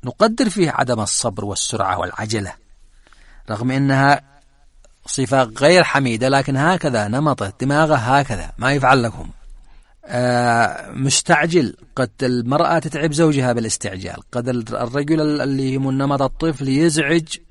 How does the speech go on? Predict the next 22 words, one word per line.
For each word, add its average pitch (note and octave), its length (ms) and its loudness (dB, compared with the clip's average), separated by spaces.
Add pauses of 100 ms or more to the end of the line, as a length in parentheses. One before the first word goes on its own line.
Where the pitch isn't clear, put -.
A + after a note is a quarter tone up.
(240)
مرته، C#3+ 540 4 (1040)
الابن، B2 640 2
البنت، A#2+ 800 -2
ال-، G#2+ 280 -8
وهكذا. C#3 580 2 (1000)
من E3+ 220 2
النوع، G#3+ 500 6 (360)
آه، C3 220 4
نمط F3+ 280 6
الطفل F3+ 260 4
من E3+ 80 0
النوع E3+ 260 8
الذي D#3+ 440 4
يتخيل B2+ 680 0 (280)
وله B2+ 380 -2
خيال A#2+ 680 0
واسع، A#2 460 -2 (840)
ويريد C3 580 2
أن B2 140 -2
يكون B2 400 0
له، A#2 100 -4
آه، G#2+ 520 -10